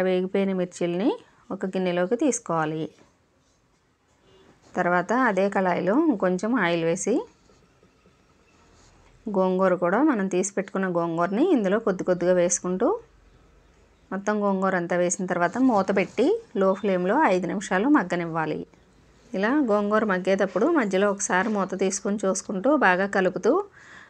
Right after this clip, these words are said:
మగ్గనివ్వాలండి. అయితే నేను దీంట్లో ఆయిల్ చాలా తక్కువ వేశాను. మిక్సీలో చేసేలా అయితే కొంచెం ఆయిల్ ఎక్కువ వేస్తానండి. రోట్లో చేసేటప్పుడు కదా చెదిరిపోతుంది ఆయిల్ ఎక్కువ వేస్తే, అందుకని తక్కువ ఆయిల్తో చేస్తున్నాను. ఇలా మొత్తం కుక్ అయిపోయిందండి.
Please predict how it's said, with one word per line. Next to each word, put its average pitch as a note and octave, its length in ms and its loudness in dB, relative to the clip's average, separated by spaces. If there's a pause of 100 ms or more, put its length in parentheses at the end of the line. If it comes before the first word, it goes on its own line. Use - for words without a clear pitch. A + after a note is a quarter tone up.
(160)
మగ్గనివ్వాలండి. F#3 800 0 (140)
అయితే F#3+ 160 0 (100)
నేను G#3+ 140 0 (100)
దీంట్లో F#3 340 0
ఆయిల్ G3 280 4
చాలా F#3 280 2
తక్కువ G3 320 -2
వేశాను. F#3 360 -2 (560)
మిక్సీలో A3 340 2 (100)
చేసేలా F#3+ 400 0 (120)
అయితే F3+ 240 0 (440)
కొంచెం A3 300 -2 (100)
ఆయిల్ G3 220 2
ఎక్కువ F#3 260 0
వేస్తానండి. F3 560 -4 (100)
రోట్లో F#3 260 2 (100)
చేసేటప్పుడు F#3 560 -2
కదా F#3 140 -2 (380)
చెదిరిపోతుంది G3 680 0
ఆయిల్ F3 200 0
ఎక్కువ F3 200 -4
వేస్తే, G3+ 220 -6 (120)
అందుకని F3+ 360 -4 (140)
తక్కువ G#3 320 -4
ఆయిల్తో E3 280 -2 (100)
చేస్తున్నాను. E3+ 520 -6 (1400)
ఇలా G3 120 0 (100)
మొత్తం G3+ 360 -2
కుక్ - 220 -4
అయిపోయిందండి. F3+ 600 0